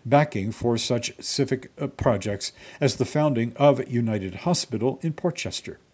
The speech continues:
But this was many years in the future in eighteen eighty-six when Tingay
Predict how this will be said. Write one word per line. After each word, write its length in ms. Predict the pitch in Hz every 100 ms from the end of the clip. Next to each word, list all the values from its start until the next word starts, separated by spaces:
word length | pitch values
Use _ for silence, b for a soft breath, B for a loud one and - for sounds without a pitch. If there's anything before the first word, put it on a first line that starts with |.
| _ _ _ _ B B B B
But 140 | 165 -
this 220 | 214 -
was 160 | 160
many 240 | 170 175 165
years 580 | 127 135 98 107 110 - B B
in 120 | 127
the 80 | 113
future 460 | - 151 135 107 98
in 120 | 107
eighteen 380 | 123 117 123 104
eighty-six 640 | 104 98 - 113 110 -
when 180 | 110 98
Tingay 460 | - 156 107 110